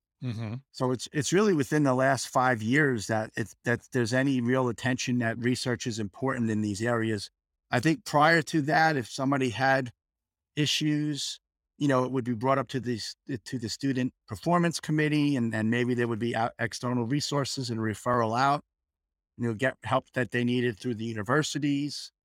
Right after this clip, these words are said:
Speaker 2: that the school, that the P T programs are built, are embedded in. But now it really is looking at, well, what is the actual test anxiety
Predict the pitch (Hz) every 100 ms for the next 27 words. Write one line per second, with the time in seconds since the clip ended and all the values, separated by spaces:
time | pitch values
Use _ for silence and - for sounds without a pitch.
0 | - 113 101 110 - 127 - 110 - 95
1 | 123 - 110 113 113 113 104 101 120 110
2 | 123 131 113 107 104 110 156 160 147 143
3 | 135 - _ _ _ _ _ _ _ _
4 | _ - 147 156 180 160 143 165 170 151
5 | 120 143 - 147 131 123 - 123 123 165
6 | 196 - 156 156 139 - 131 123 143 -
7 | 143 131 123 117 - _ _ - 160 156
8 | - 135 123 127 139 143 131